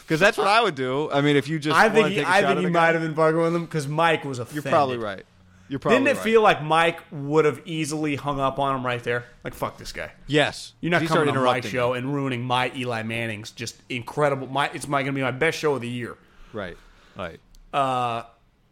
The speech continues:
Speaker 2: I don't, I don't know. I, I, I think Eli is, I think his story guy, just his story, just his resume of a career is as unique of a one as you'll ever find. I, I,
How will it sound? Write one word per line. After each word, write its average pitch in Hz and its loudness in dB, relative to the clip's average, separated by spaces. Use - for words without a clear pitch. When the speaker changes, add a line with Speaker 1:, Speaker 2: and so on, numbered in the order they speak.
Speaker 2:
I 135 0
don't, 135 -4
I 127 0
don't 120 -2
know. 110 -4
I, 110 0
I, 127 0
I 123 -4
think 123 -6
Eli 120 2
is, 110 -6
I 160 2
think 175 -4
his 156 -4
story 156 4
guy, 160 2
just 139 -6
his 123 -6
story, 107 -2
just 120 -10
his 117 -6
resume 139 0
of 131 -2
a 120 -4
career 127 -8
is 131 -2
as 127 -2
unique 139 0
of 143 0
a 127 -4
one 127 -2
as 113 -6
you'll 123 -2
ever 110 -4
find. 107 -10
I, 156 -2
I, 156 0